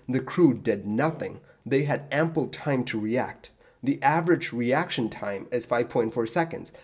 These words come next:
but this crew did nothing. They looked back into the training records of the crew. They looked at the training that the crew got for dealing with G P W S alerts. They had little to no training in this regard, which explained why it took so long for them to react.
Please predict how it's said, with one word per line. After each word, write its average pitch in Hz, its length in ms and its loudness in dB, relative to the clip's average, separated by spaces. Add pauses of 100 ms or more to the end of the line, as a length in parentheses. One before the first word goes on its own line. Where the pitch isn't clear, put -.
(100)
but 113 240 0
this 131 220 0
crew 113 240 0
did 104 160 -6
nothing. 104 440 -6 (500)
They 147 180 6
looked 143 340 6
back 139 260 2
into 117 140 -2
the 110 80 -2
training 139 400 -2
records 104 320 -6
of 101 100 -10
the - 60 -10
crew. - 320 -8 (360)
They 131 240 2
looked 160 400 0 (160)
at 117 160 -4
the 113 60 0
training 123 420 0
that 98 140 -4
the 107 60 -8
crew 143 280 0
got 101 240 -4
for 117 100 -4
dealing 117 440 -2
with 104 140 -6
G 113 140 0
P 117 180 -4
W 107 380 -2
S 104 120 -4
alerts. 127 480 -2 (340)
They 123 180 2
had 127 220 -6
little 117 320 -2
to 117 120 -8
no 98 160 0
training 98 340 -6
in 92 100 -8
this 98 200 -10
regard, 90 320 -8 (340)
which 135 180 -2
explained 139 520 -4 (160)
why 127 260 0
it 123 160 -2
took 170 260 -4
so 123 140 -2
long 110 280 0
for 113 120 -4
them 110 200 -2
to 117 120 -4
react. 123 460 -6